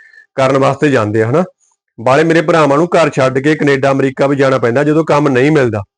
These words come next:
ਹਨਾ। ਤਾਂ ਅੱਗੇ ਅੱਗੇ ਇਹ ਵੀਡੀਓ ਨੂੰ ਸ਼ੇਅਰ ਕਰ ਦਿਆ ਕਰੋ।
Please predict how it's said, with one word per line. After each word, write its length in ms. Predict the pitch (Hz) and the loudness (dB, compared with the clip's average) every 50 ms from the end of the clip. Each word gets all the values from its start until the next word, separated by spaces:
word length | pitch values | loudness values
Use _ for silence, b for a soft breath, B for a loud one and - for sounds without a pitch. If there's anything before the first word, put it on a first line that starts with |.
| _ _ _ _ - | _ _ _ _ -10
ਹਨਾ। 180 | 123 151 185 185 _ B B B B B B B B B | -6 -6 -6 -8 _ B B B B B B B B B
ਤਾਂ 160 | 160 156 - | 0 0 0
ਅੱਗੇ 240 | 160 143 147 160 165 | 0 2 2 0 0
ਅੱਗੇ 240 | - 143 165 170 170 | 2 2 0 2 2
ਇਹ 140 | 165 160 170 160 | 2 0 0 0
ਵੀਡੀਓ 220 | 156 160 165 180 | 0 0 0 0
ਨੂੰ 100 | 180 175 | -2 -2
ਸ਼ੇਅਰ 260 | - - 135 139 160 | -2 -2 -2 -2 0
ਕਰ 180 | 165 180 - 165 | 0 -2 -2 0
ਦਿਆ 160 | 160 170 160 | 0 -2 0
ਕਰੋ। 240 | 156 165 165 165 | 0 0 -2 -2